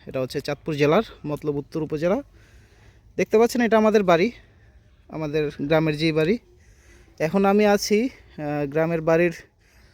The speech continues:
আহ, আইল যেটাকে বলে আর কি, আমাদের বাড়ির একবারে পেছনের অংশ। এখানে, আহ, এক সময় অনেক জোড়া, আহ,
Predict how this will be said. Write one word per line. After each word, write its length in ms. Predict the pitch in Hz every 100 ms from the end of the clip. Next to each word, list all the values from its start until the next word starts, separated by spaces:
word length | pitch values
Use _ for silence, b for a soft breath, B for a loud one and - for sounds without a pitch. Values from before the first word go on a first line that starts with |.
| b b -
আহ, 120 | 147
আইল 280 | 156 190 214
যেটাকে 360 | 202 170 151 156
বলে 220 | 151 147
আর 80 | 135
কি, 220 | 190 226 _ _ _ _ _
আমাদের 360 | 156 151 147 156
বাড়ির 240 | 147 160
একবারে 300 | 165 151 160
পেছনের 380 | 160 160 165 160
অংশ। 240 | 165 165 208 277 _ - b b b b b b _ _ _ _ _ _ _ _ _ - _ _ - - _ _ _ _ -
এখানে, 460 | 180 196 214 226
আহ, 160 | - -
এক 360 | 180 190 190
সময় 280 | - 214 214
অনেক 240 | 208 226 190
জোড়া, 240 | 202
আহ, 60 | 208